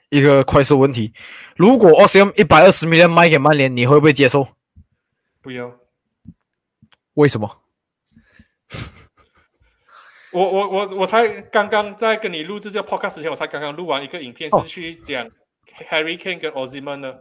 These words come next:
Speaker 1: 好，
Speaker 2: 三十岁的 Harry Kane 跟二十五岁的这个 Osimhen，每个人会讲他更，更为年轻，为什么不要 Osimhen？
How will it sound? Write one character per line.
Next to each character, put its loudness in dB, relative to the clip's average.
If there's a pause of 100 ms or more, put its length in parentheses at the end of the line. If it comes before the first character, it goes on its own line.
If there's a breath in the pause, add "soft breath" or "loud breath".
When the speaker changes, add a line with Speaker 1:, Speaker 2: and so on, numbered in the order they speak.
(1500)
Speaker 1:
好， 2
Speaker 2:
三 -6
十 -2
岁 -12
的 -10
Harry -10
Kane -12 (280)
跟 -10 (140)
二 -12
十 -16
五 -18
岁 -14
的 -12
这 -12
个 -12
Osimhen， -14 (380)
每 -10
个 -12
人 -8
会 -10
讲 -10
他 -8
更， -12
更 -12
为 -12
年 -14
轻， -18
为 -20
什 -16
么 -12
不 -18
要 -8
Osimhen？ -16